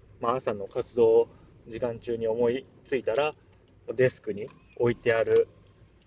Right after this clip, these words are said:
ウルトラのペンをポッと取り出して、そのウルトラの上で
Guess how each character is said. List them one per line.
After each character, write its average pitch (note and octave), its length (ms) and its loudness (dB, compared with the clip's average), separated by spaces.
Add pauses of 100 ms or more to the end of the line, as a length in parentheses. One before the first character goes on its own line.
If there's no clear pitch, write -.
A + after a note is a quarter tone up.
ウ B2 80 -4
ル A2+ 120 -2
ト A2 140 4
ラ A2 140 0 (2000)
の B2 100 -2
ペ C#3+ 180 4
ン A2 100 2
を G2 60 -6
ポ - 180 -6
ッ - 20 -2
と - 140 -16
取 A2 180 -8
り - 20 -12
出 G#2 120 -2
し - 80 -20
て、 - 260 2 (560)
そ A#2 60 -8
の A2 100 -6
ウ A#2 80 -6
ル A#2+ 100 -6
ト C3 120 -2
ラ A#2 120 4
の A2+ 120 -2
上 B2+ 180 -4
で G#2 220 -6